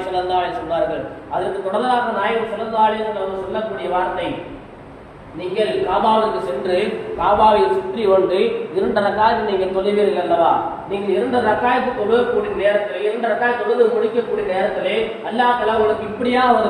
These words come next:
கூலி தருகின்றான். எப்படியா ஒரு கூலி தருகின்றான்? நீங்கள் காபாவை தவாஃப் செய்துவிட்டு, அந்த இரண்டு ரக்காயத்து தொழுது முடிக்கக்கூடிய நேரத்திலே, அல்லாஹ் தஆலா உங்களுக்கு எப்படியா ஒரு கூலி தருகிறான்னு சொன்னால், இஸ்மாயில் அலைஹிஸ்ஸலாமுடைய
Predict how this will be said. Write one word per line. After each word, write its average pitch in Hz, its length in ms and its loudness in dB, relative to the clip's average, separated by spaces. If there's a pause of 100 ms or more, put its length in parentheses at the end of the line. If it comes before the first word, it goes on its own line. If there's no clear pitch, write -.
கூலி 226 240 0
தருகின்றான். 175 500 0 (280)
எப்படியா 240 300 4 (120)
ஒரு 214 160 0
கூலி 220 240 -2
தருகின்றான்? 196 500 0 (240)
நீங்கள் 190 300 -2
காபாவை 233 380 2 (140)
தவாஃப் 226 420 2
செய்துவிட்டு, 208 480 2 (300)
அந்த 208 220 -6
இரண்டு 240 280 -2
ரக்காயத்து 240 400 2
தொழுது 233 280 2
முடிக்கக்கூடிய 214 640 -2
நேரத்திலே, 214 420 2
அல்லாஹ் 208 240 0
தஆலா 202 200 0
உங்களுக்கு 185 320 -4 (120)
எப்படியா 220 380 0
ஒரு 190 120 -2
கூலி 208 240 0
தருகிறான்னு 185 500 -2
சொன்னால், 160 400 0 (340)
இஸ்மாயில் 233 520 0
அலைஹிஸ்ஸலாமுடைய 190 1080 0